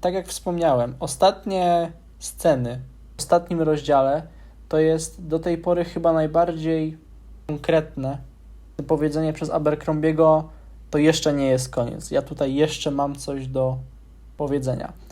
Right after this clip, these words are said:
I być może jakieś osoby będą to interpretowały jako troszkę bardziej otwarte zakończenie, jako jakieś zada-,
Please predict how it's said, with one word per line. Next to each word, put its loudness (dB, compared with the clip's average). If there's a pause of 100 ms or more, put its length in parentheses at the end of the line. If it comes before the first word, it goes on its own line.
(140)
I 0
być -2
może 4
jakieś -2
osoby 0
będą 2
to -2
interpretowały 2 (540)
jako 0 (160)
troszkę -2
bardziej 2
otwarte 0
zakończenie, -4 (520)
jako 2 (260)
jakieś -4
zada-, 2